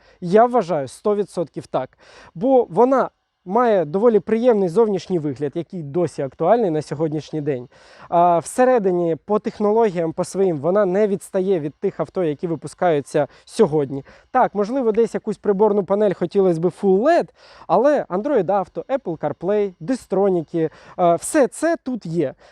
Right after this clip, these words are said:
Звичайно, є безліч комплектацій, двигунів, всього, що тут може бути. Я особисто для себе бачу, що Passat B восьмий має бути універсалом з двохлітровим дизелем. З яким саме, ну, вирішувати вже вам.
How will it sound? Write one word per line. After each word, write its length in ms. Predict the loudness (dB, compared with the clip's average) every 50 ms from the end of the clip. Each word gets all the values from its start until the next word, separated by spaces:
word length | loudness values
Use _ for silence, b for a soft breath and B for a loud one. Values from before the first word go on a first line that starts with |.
| b b
Звичайно, 460 | -6 -6 -4 0 0 0 2 2 0
є 240 | 0 0 0 0 0
безліч 580 | -2 -4 0 4 4 4 4 4 0 -8 -10
комплектацій, 800 | -8 -10 -10 -8 -6 -8 -8 _ -4 -2 -2 -2 -4 -6 -10 -10
двигунів, 580 | -6 -2 -2 0 0 0 0 0 0 -2 -2 -6 -10
всього, 340 | -12 -4 -4 -4 -2 -4
що 140 | -6 -8 -8
тут 140 | -10 -8 -6
може 240 | -2 -2 -2 -2 -4
бути. 340 | -6 -6 -8 -6 -6 -6 -4
Я 180 | 0 2 2 2
особисто 500 | 2 -2 -4 -6 -4 -4 -4 -4 -4 -6
для 140 | -4 -4 -6
себе 260 | -4 -6 -6 -6 -4
бачу, 340 | -4 -4 -6 -6 -8 -14 -20 B B B B B
що 220 | B 0 0 0 _ 0
Passat 420 | 0 0 0 0 0 0 0 0 0 _ _ -10
B 200 | -4 0 0 2
восьмий 460 | 2 0 -2 -4 -6 -8 -12 -8 -4
має 260 | -2 0 0 0 0
бути 280 | -4 -6 -10 -10 -12 -14 -8
універсалом 800 | -4 0 0 0 0 0 -4 -2 0 0 2 2 0 -2 -6
з 60 | -8 -10
двохлітровим 640 | -10 -10 -8 -6 -8 -4 -2 -2 0 0 -2 -4
дизелем. 420 | -4 -6 -6 -6 -8 -12 -12 -12 -16 b b b b b
З 120 | -4 -2
яким 300 | -2 0 0 0 -2 -2
саме, 380 | 0 2 2 2 2 2 0 0
ну, 160 | -2 -2 -4
вирішувати 640 | -4 -2 -2 0 0 0 -2 -2 0 -2 0 0 0
вже 180 | -2 2 2 2
вам. 240 | 2 2 0 -4